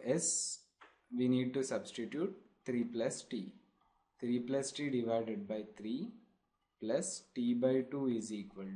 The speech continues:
to six. So we know that the L C M of three and two is six. So L C M is six, and here we get two times of three plus T plus three times of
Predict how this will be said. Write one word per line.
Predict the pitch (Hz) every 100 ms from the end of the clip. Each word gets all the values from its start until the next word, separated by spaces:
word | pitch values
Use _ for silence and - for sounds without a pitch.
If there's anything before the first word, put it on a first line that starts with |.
| -
to | 160 247 - _ -
six. | - - 135 - - - _ _ _ _ - _ _ _ _ _ -
So | 139
we | 139 139
know | 131 120
that | 117 123 175 - 131
the | 123
L | 117 120
C | 147 147
M | 143
of | 147 151 -
three | 123 123
and | 131 131
two | 131 110
is | 123 190
six. | - - 123 - - - - - _ _ _ _ _ _ _ _ _ _ _ _ _ _ _ _ -
So | 135
L | 117 110
C | 113 135
M | 131
is | 127 -
six, | 151 170 - - - _ _ _ _ _ -
and | 117 123
here | 127 123 120
we | 117
get | 107 135 175 - _
two | 131 131 123
times | 113 110 110 120
of | 139 -
three | - 110
plus | 98 110 101 -
T | - 123 180 - - - _ _ _ -
plus | 123 170 - - - - - _ _ _ _
three | 135 131 120
times | 120 107 107 101
of | 143